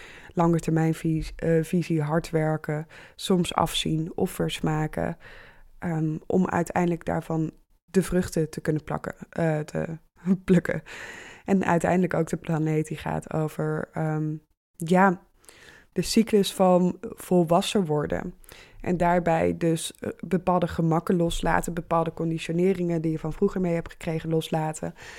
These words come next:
En de keuzes maken die lastig zijn en vragen om effort in plaats van de makkelijke weg kiezen. Dat zag ik al in een bepaalde transit in de lucht hangen. Dus ik wist al,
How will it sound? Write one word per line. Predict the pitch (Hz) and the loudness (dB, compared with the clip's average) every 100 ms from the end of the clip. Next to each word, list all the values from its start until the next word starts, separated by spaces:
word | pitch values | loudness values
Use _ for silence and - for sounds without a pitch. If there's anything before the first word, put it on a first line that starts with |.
| - - - | -18 -20 0
En | - | 6
de | 240 | 8
keuzes | 226 196 202 196 - | 8 4 4 2 2
maken | 165 170 170 165 | 0 0 -2 0
die | 170 170 - - _ | 0 -2 -8 -20 _
lastig | - 190 208 - 202 - | 2 4 4 0 -4 -2
zijn | 190 170 170 | 0 2 0
en | - | -2
vragen | 175 170 170 170 | -2 0 0 -2
om | 160 | -2
effort | - 165 165 165 - | -4 -4 -4 -4 -4
in | 180 | -6
plaats | 160 165 160 | -2 -4 -2
van | 165 | -2
de | 160 | 0
makkelijke | 165 160 170 156 | 0 -2 -4 -4
weg | 156 156 - | -4 -6 -4
kiezen. | 165 151 156 165 - - - - - - | -4 -4 -6 -10 -16 -20 -18 -20 -20 0
Dat | 202 - | 2 4
zag | 214 208 | 2 2
ik | 226 | 0
al | - 190 - | 2 2 2
in | 185 | 0
een | 175 | 0
bepaalde | 170 175 170 160 | -2 0 0 0
transit | 160 156 156 160 156 | -2 -4 -2 -4 -6
in | - 156 | -6 -4
de | 147 - - - | -4 -6 -10 -2
lucht | 160 151 | 0 0
hangen. | - - - | -4 -10 -6
Dus | - 170 | -4 -2
ik | 170 | 2
wist | 185 180 | 2 4
al, | 170 160 | 2 0